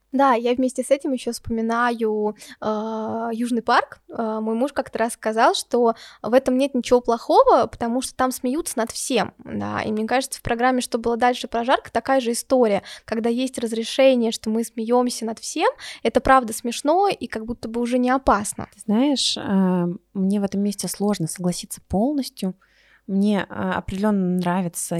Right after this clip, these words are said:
Speaker 2: идея забирать согласие. Я вспоминаю такие истории, когда в компании происходит какой-то с тобой прикол, и тебя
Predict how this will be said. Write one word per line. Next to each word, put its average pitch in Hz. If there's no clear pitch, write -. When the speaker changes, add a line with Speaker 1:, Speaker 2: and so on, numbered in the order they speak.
Speaker 2:
идея 170
забирать 175
согласие. 170
Я 170
вспоминаю 180
такие 165
истории, 214
когда 165
в -
компании 233
происходит 190
какой-то 175
с -
тобой 175
прикол, 247
и -
тебя 240